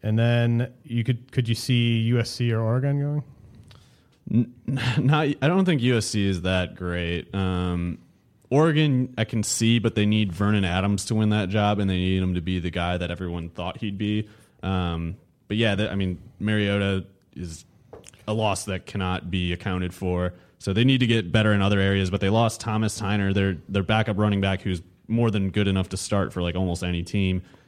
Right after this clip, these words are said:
Speaker 2: He's gone, so they're kind of, like, shuffling the personnel a little bit on offense. Don't know what to make of that.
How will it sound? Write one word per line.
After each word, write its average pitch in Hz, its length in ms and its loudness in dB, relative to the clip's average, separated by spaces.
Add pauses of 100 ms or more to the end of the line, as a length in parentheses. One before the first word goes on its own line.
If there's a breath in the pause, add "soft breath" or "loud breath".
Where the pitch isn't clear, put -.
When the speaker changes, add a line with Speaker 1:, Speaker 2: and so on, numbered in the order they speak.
Speaker 2:
He's 113 200 2
gone, 110 320 4
so - 80 -8
they're 107 100 -2
kind 127 180 2
of, 101 160 -2
like, 92 140 -2
shuffling 107 400 0
the 104 80 0
personnel 101 480 0
a - 20 2
little 101 260 0
bit 98 200 0
on 92 120 0
offense. 92 540 -2 (460 loud breath)
Don't 170 120 6
know 180 80 4
what 151 120 2
to - 80 -2
make 107 240 2
of 90 80 -2
that. 104 420 2